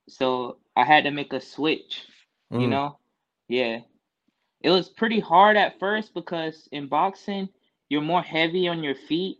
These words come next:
Speaker 1: So I had
Speaker 2: Yeah.
Speaker 1: to switch it up and kinda, you know, get lighter on my feet. But it was, it was pretty easy. My peers around me, and I just dedicated myself to doing this. So,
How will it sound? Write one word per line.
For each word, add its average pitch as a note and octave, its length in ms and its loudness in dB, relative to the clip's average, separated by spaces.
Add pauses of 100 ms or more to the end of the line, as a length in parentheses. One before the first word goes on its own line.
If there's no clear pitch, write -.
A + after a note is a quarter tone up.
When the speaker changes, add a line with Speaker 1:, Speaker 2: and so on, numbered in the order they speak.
(300)
Speaker 1:
So C#3 200 -2
I D3 80 2
had D#3+ 220 2
Speaker 2:
Yeah. G#2 40 -8 (120)
Speaker 1:
to C3 160 -4 (400)
switch - 420 -4
it E3 120 4
up E3 380 2
and C3 160 -10
kinda, D3 380 -6 (680)
you C#3+ 140 -4
know, B2+ 360 -4 (300)
get D3 240 0
lighter C#3+ 340 2
on D3 160 -8
my C3+ 140 -6
feet. D3+ 420 -6
But B2+ 420 -4 (600)
it D3+ 100 -6
was, D#3 440 -6
it - 80 -2
was F3 160 0
pretty F3 240 0
easy. C3 560 -2 (220)
My B2 120 -4
peers D3 320 0
around C#3 360 0
me, D#3+ 280 -6 (400)
and A#2+ 460 -4 (540)
I B2 60 0
just C3+ 200 -2
dedicated C#3 500 2
myself C3 420 -2
to B2+ 100 -4
doing C3+ 320 -6
this. B2 240 -10
So, A#2+ 340 -4